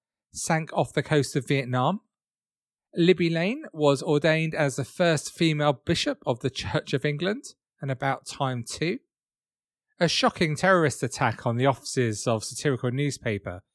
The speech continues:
Charlie Hebdo in Paris killed twelve people and injured eleven others.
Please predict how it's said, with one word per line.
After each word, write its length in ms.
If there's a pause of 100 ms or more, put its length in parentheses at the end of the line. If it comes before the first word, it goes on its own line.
(240)
Charlie 300
Hebdo 380
in 100
Paris 540 (440)
killed 340
twelve 300
people 400
and 80
injured 300
eleven 300
others. 440